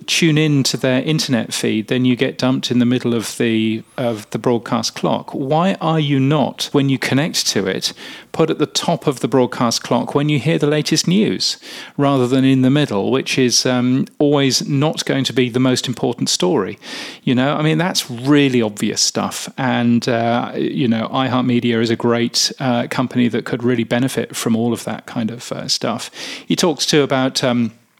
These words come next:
should podcasters be shooting their recording sessions for YouTube? Well, obviously that's going on at the moment. And he says, uh, "Binaural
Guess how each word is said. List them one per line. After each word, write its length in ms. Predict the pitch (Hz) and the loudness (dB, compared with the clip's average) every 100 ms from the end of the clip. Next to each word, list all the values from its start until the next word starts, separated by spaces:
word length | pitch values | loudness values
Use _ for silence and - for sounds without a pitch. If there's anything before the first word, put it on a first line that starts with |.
| _ _ - - | _ _ -20 -4
should 200 | 160 - | -2 0
podcasters 560 | 131 135 127 - 120 | -2 0 0 0 0
be 120 | 127 | 0
shooting 380 | 113 - 135 127 | 0 0 2 2
their 140 | 117 117 | 2 0
recording 440 | 123 139 117 117 | 0 0 0 0
sessions 420 | - 123 - 120 | -2 -2 -2 -4
for 140 | - 120 | -2 0
YouTube? 480 | 120 127 - 127 | 0 0 0 0
Well, 180 | 120 123 | 0 0
obviously 380 | 117 117 - 120 | 0 0 0 0
that's 200 | 120 - | 0 -2
going 300 | - 117 120 | -2 0 2
on 260 | 123 123 123 | 2 2 2
at 180 | 123 - | -2 -4
the 80 | |
moment. 440 | 113 147 170 175 - - - - - - | -2 2 2 2 -2 -10 -12 -10 -12 -6
And 160 | 151 | -2
he 100 | 147 | 0
says, 440 | - 147 139 123 151 | 2 2 2 0 2
uh, 220 | 143 127 | 2 2
"Binaural 840 | 143 156 151 160 156 147 139 143 | 2 2 4 4 6 6 4 2